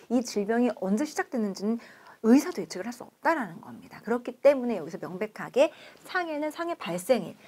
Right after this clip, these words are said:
질병은 진단 확정일로 한 것이니까 이걸 반드시 잘 구분해서 계산점을 잡으셔야 하겠고요. 그래서 십 년 이상일 때는 이 년 이내에, 그쵸? 그리고 보험기간이 십 년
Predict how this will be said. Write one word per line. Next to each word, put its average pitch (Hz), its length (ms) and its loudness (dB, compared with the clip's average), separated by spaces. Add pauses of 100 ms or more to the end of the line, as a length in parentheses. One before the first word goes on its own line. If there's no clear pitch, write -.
(160)
질병은 220 680 0 (240)
진단 202 380 -4
확정일로 269 680 0
한 196 160 -8
것이니까 170 540 -8 (260)
이걸 185 140 -6
반드시 - 280 -18
잘 160 180 -14
구분해서 226 560 -2
계산점을 196 440 -6
잡으셔야 214 420 -10
하겠고요. 277 760 -2
그래서 277 360 0 (340)
십 392 160 -2
년 392 260 4
이상일 311 440 0
때는 339 540 2 (540)
이 247 160 2
년 302 220 0
이내에, 165 380 -12 (220)
그쵸? 208 440 -2
그리고 226 420 6 (300)
보험기간이 226 640 2
십 392 220 -4
년 381 400 2